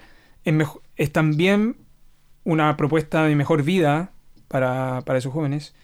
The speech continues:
pero también una propuesta de, de una sociedad más segura en términos, ah, generales del concepto, no, no solo de seguridad en términos de orden público, sino que de seguridad en, en su mayor expresión, en el fondo.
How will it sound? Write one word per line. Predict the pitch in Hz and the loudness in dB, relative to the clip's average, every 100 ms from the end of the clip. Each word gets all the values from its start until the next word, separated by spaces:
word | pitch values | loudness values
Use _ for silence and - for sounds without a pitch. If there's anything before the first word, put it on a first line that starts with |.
| _ _ - | _ _ -8
pero | 135 | -2
también | 131 131 147 170 | 0 2 2 4
una | 165 | 2
propuesta | 151 147 147 170 156 156 - - - - - - _ | 0 0 0 2 2 0 -6 -20 -20 -20 -20 -20 _
de, | - 131 147 143 147 - _ _ - - | -8 0 2 4 2 -2 _ _ -20 -12
de | 147 127 | -6 0
una | 139 | 0
sociedad | 139 131 143 135 | 0 -2 0 0
más | 139 | 0
segura | - 143 151 | 0 2 2
en | 147 | 2
términos, | 160 160 165 147 - - - - - - - | 2 4 2 0 -6 -20 -20 -20 -20 -16 -6
ah, | 135 117 127 - | -4 -2 -6 -10
generales | 190 - 143 143 156 160 | -6 0 2 4 4 4
del | 147 | 2
concepto, | - 127 131 120 117 | 0 -2 -2 -4 -4
no, | 123 123 | -4 -4
no | 165 139 | -2 0
solo | 147 | 0
de | 143 | 0
seguridad | 139 131 131 | -2 -4 -2
en | 131 | -4
términos | 135 135 | -4 -4
de | 127 | -4
orden | 123 | -4
público, | 117 143 127 117 | -4 -4 -4 -4
sino | 123 | -4
que | 123 | -2
de | 123 | -4
seguridad | 127 120 120 123 131 - - - - - - - | -4 -4 -2 -2 -4 -10 -20 -20 -20 -20 -20 -12
en, | - 123 123 - | -6 -4 -6 -6
en | 120 123 | -8 -6
su | - | -6
mayor | 131 120 120 123 131 | -4 -2 -2 -2 -4
expresión, | - 120 - 123 | -6 -6 -4 -4
en | 110 107 | -4 -10
el | |
fondo. | 117 - 123 | -12 -12 -12